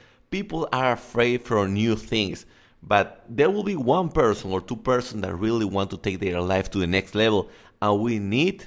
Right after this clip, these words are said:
to find those players. This last year, I found Renato for my clips. As you know, if you go to my Instagram, you will see some clips of my videos. That is Renato. I found Mister Fit for the thumbnails.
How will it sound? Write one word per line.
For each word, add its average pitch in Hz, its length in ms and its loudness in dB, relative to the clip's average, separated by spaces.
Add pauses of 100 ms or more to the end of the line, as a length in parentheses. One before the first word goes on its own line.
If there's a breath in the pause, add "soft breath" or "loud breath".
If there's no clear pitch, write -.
(100)
to 156 100 0
find 127 640 0
those 101 320 2
players. 78 540 -4 (420 soft breath)
This 131 240 0
last 131 240 2
year, 156 400 2
I 101 160 2
found 104 380 0
Renato 110 420 2
for 143 180 -2
my 120 200 0
clips. - 440 -4 (360 soft breath)
As 95 120 -4
you 107 120 0
know, 120 120 4
if 95 120 0
you 98 100 -2
go 113 100 4
to 107 140 -6
my 101 100 0
Instagram, 120 440 0
you 98 100 0
will 95 80 -2
see 104 140 -10
some 95 200 -4
clips 113 280 -6
of 101 60 -4
my 98 120 0
videos. 135 400 -2 (300 loud breath)
That 95 180 2
is 92 100 -2
Renato. 131 480 0
I 92 180 -4
found 107 320 -4
Mister 107 300 -2
Fit 120 220 -2
for 98 160 0
the 85 60 -2
thumbnails. 123 480 2